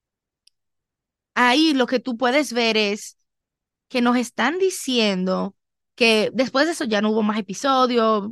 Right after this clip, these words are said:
uno se quedó esperando, queriendo que saliera algo más, pero bueno, parece que no va a salir. Pero esto que nos revela o nos puede poner a pensar,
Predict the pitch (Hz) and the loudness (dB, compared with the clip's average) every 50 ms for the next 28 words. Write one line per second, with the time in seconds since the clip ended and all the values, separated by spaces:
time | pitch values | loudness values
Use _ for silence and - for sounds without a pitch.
0 | - _ _ - 208 214 226 - 233 214 202 196 214 - - 190 196 208 220 220 | -14 _ _ -10 -6 -6 -4 -4 -2 -2 -2 -2 -2 -2 -2 0 2 2 2 2
1 | 214 208 - 190 185 196 208 202 208 190 196 185 180 190 196 196 208 214 233 240 | 0 -4 -4 -4 -4 -4 -6 -8 -6 -6 -4 -4 -2 -2 -2 -2 -2 -2 -4 -4
2 | 233 - 202 180 165 139 120 104 - _ _ _ _ _ _ _ - 190 190 190 | -4 -6 -8 -10 -10 -12 -14 -16 -18 _ _ _ _ _ _ _ -8 -8 -6 -6
3 | - 220 220 202 185 170 180 - - - - - _ _ _ _ _ _ _ _ | -6 -6 -6 -6 -6 -8 -10 -14 -14 -16 -18 -20 _ _ _ _ _ _ _ _
4 | _ _ _ _ _ _ _ _ _ _ - 277 269 277 269 262 - 330 359 359 | _ _ _ _ _ _ _ _ _ _ -2 0 2 2 2 2 2 2 2 2
5 | - - - 285 262 247 - - 277 277 262 302 302 - 320 302 247 214 233 220 | 2 0 0 0 0 0 -2 -2 -2 -2 -2 -2 -4 -2 -2 -2 0 0 0 0
6 | 208 202 190 175 175 165 - - 196 214 214 208 202 214 - _ - 202 180 208 | 0 0 0 0 -2 -2 -4 -4 -4 -2 0 0 -2 -4 -6 _ -4 -4 -2 -2
7 | 220 - 254 214 208 220 226 220 220 202 190 190 - - 147 - 160 - | -2 -2 -2 0 0 -2 -2 -2 -4 -6 -6 -4 -6 -6 -8 -8 -8 -14